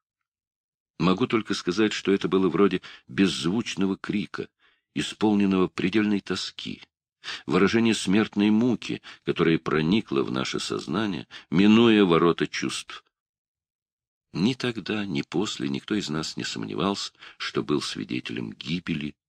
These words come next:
гиганта. Быть может, мы первые и последние люди, кому довелось наблюдать столь величественную кончину. Кем бы они ни были, эти обитатели невообразимого мира в солнечных недрах,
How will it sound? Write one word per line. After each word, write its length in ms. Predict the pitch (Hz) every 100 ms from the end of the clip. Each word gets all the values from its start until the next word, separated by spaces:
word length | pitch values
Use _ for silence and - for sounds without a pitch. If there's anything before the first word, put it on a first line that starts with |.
| _
гиганта. 880 | 98 101 131 123 123 117 104 - 98 _ _ _ _ _ _ _ _ _ _ _ _
Быть 180 | - 90
может, 340 | 95 87 85
мы 140 | 78 85
первые 520 | - 131 127 120 117
и 180 | - 107
последние 760 | - 98 - 73 82 67 65
люди, 320 | 64 92 110 98
кому 280 | 57 62
довелось 440 | 62 64 71 73 -
наблюдать 500 | - 62 62 95 - - - -
столь 320 | - - 60
величественную 880 | 57 - - - - - 80 73 78
кончину. 600 | - 58 - - 98 90 _ _ _ _ _ _ _ _ _ -
Кем 320 | 101 120 104
бы 300 | 101 104 -
они 680 | - 87 85 85 87 65 - _ _ _
ни 280 | - 73 101
были, 360 | 113 113 113 110 _ _
эти 220 | 90 -
обитатели 640 | 98 107 - 92 101 95 98
невообразимого 1000 | 98 92 92 92 92 90 73 101 87 92
мира 300 | 87 92 90
в 80 | -
солнечных 680 | - 87 85 - 87 -
недрах, 460 | 76 82 85 -